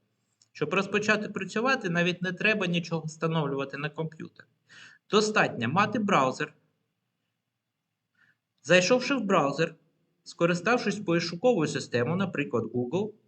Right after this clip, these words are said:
вводимо пошуковий запит П п'ять JavaScript Editor. І перше посилання editor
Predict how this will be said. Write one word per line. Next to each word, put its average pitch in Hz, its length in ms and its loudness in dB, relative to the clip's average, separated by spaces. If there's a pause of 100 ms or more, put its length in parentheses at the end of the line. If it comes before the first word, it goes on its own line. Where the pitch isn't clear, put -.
(100)
вводимо 220 680 0 (600)
пошуковий 214 500 -2
запит 107 440 -4 (160)
П 151 120 0
п'ять 175 440 -2 (120)
JavaScript 131 720 -2
Editor. 151 420 -4 (640)
І 151 100 0
перше 156 380 0
посилання 226 760 -2 (500)
editor 196 560 0